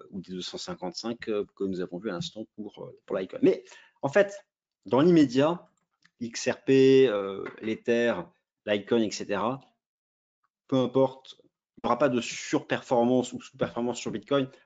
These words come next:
Tous les regards sont tournés vers Bitcoin, euh, qui bloque sous ses soixante mille dollars. Moi, je pense que ce n'est pas l'aboutissement du bull run,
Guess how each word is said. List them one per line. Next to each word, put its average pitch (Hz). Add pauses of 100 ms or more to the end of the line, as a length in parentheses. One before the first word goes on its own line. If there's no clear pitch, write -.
Tous 165
les 151
regards 131
sont -
tournés 120
vers 95
Bitcoin, 110
euh, -
qui -
bloque 143
sous -
ses 117
soixante -
mille 98
dollars. 120
Moi, 196
je 131
pense 135
que 123
ce -
n'est 113
pas - (320)
l'aboutissement 123
du 92
bull -
run, 135